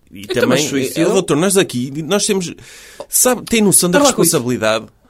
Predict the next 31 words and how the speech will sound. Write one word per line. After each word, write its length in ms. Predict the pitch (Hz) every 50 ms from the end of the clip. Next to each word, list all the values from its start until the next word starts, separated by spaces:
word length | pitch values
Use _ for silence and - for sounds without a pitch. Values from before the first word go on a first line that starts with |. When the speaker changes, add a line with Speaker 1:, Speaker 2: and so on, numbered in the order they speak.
| _ _
Speaker 1:
que 100 | - 156
é 40 | 143
ter 220 | 131 - 160 147 139
um 80 | 135
podcast? 800 | 127 - 131 123 110 - _ - 95 92 110 - - _ - - _ _ _ _ _ _ _ _
Responsabilidade 720 | - - 135 - - 170 165 - 175 139 143 147 143 143 131
da 80 | 131 131
vida, 360 | 113 117 139 151 135 139 123
da, 80 | 117
a 280 | 117 - 127 151 135 - _
quantidade 460 | - 185 170 - 175 156 180 156 123
de 40 | 117 135
vidas 180 | 160 147 151 131
que 40 | -
estão 160 | - 151 139
dependentes 600 | 131 131 - 135 120 117 127 131 131 131 - - - - - -
de 160 | 117 117 131
nos 380 | 135 143 135 139 160 160 - 147
ouvirem. 560 | 143 123 107 110 113 120 131 131 104 87 - _ _ _ _
Speaker 2:
Eu 120 | 247 254
sei 180 | 233 - 254 247
que 120 | 240 240
as 40 | 233
Speaker 1:
Temos 120 | 240 247 -
que 40 | -
Speaker 2:
pessoas 180 | 240 233 220
Speaker 1:
ter 80 | 220 214
cuidado. 140 | 233 233 220
Speaker 2:
dependem 240 | 202 180 160 165 160
disto. 340 | - 135 135 - - - _
Speaker 1:
Pois. 380 | - 170 - 185 175 - -